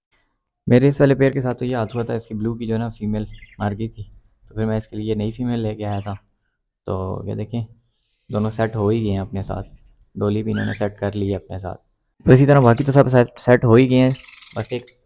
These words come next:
cocktail रह गया, इसके लिए भी लबना है। female ढूंढनी है इसकी, ये male है मेरे पास, इसकी female ढूंढूंगा इंशाल्लाह किसी दोस्त से, किसी जानने वाले से, mature हो,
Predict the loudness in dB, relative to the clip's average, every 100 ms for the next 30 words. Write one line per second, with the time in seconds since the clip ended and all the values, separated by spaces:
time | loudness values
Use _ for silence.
0 | _ -4 -4 -2 -4 -4 -6 -6 -10 -12
1 | _ -20 -18 -18 -16 -18 _ _ _ _
2 | _ _ _ _ _ _ -14 -10 -8 -4
3 | -2 -2 -2 -4 -8 -20 _ _ _ _
4 | _ _ _ _ -20 _ -16 -8 -6 -4
5 | -4 -4 -2 -2 -2 -4 -6 -4 -2 -2
6 | -4 -4 -6 -6 -12 _ _ _ _ _
7 | -20 -12 -8 -6 -4 -4 -4 -4 -4 -6
8 | -6 -8 -8 -10 -10 -12 -8 -6 -6 -8
9 | -10 -10 -10 -16 -16 -18 _ _ _ _
10 | -4 -4 -2 -4 -4 -6 -6 -6 -4 -2
11 | -2 -4 -6 -10